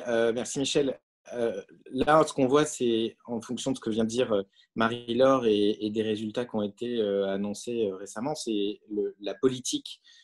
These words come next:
de préserver, euh, son ebitda et de préserver son, son bas de ligne est, est, est une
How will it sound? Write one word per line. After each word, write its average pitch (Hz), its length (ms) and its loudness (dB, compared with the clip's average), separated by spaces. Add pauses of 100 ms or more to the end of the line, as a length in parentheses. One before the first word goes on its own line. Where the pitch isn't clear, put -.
(160)
de 104 100 2
préserver, 127 880 4
euh, 101 200 4
son 117 200 -2
ebitda 113 680 0
et 98 160 0
de 101 100 -2
préserver 107 460 -4
son, 98 320 -6
son - 160 -8
bas 101 100 2
de 104 80 0
ligne 139 260 -2
est, 101 160 -6 (140)
est, 104 220 -4
est 101 240 -10
une 98 440 -2